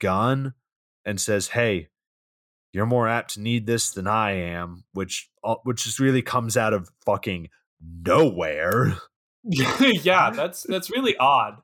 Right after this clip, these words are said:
Speaker 2: that the sheriff just hands over his gun and goes, "You'll need this." <laughs> Like,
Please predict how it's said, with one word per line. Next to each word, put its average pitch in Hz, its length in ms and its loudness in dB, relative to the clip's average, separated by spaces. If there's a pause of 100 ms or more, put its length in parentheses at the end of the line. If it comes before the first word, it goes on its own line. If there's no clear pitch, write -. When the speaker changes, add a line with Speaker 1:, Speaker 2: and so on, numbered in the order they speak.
(100)
Speaker 2:
that 165 220 2
the 170 100 4
sheriff 190 360 2
just 180 220 -2 (240)
hands 185 340 2
over 185 300 4
his 143 140 0
gun 165 220 2
and 139 80 -4
goes, 135 340 -2
"You'll 107 140 -16
need 104 340 -14
this." - 480 -8
<laughs> - 40 -12
Like, 202 360 -2